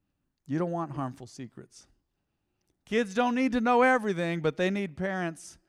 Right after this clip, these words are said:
who are not liars. They need parents who are good examples of what to do and how to live and how to be transparent and honest. This is so important. You gotta be transparent and honest. Why is it that humans struggle so much with accountability?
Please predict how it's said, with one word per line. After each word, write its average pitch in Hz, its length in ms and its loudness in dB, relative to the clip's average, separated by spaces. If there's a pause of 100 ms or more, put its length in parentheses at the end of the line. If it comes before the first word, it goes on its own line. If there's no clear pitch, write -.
(720)
who 139 100 -6
are 135 100 -4
not 135 240 -8
liars. 107 680 -14 (920)
They 156 140 0
need 180 240 -2
parents 190 400 -4
who 165 80 -4
are 147 80 -2
good 147 180 -8
examples 143 680 -8
of 110 120 -14
what 135 180 -6
to 131 80 -10
do 131 340 -4
and 107 120 -10
how 131 140 -6
to 117 140 -6 (220)
live 135 380 2
and 117 80 -8
how 139 100 -6
to 139 60 -8
be 135 100 -8
transparent 135 680 -10 (280)
and 127 140 -10
honest. 135 420 -8
This 165 200 -8
is 127 160 -10
so 175 400 -2
important. 160 380 -6
You 123 60 -6
gotta 139 280 -6
be 160 100 -10
transparent 151 600 -10
and 139 100 -8
honest. 139 440 -12 (720)
Why 247 200 2
is 285 100 0
it 254 120 -4
that 180 80 -2
humans 175 500 -4 (640)
struggle 175 420 -6
so 131 180 -6
much 127 240 -6
with 127 120 -8
accountability? 120 840 -8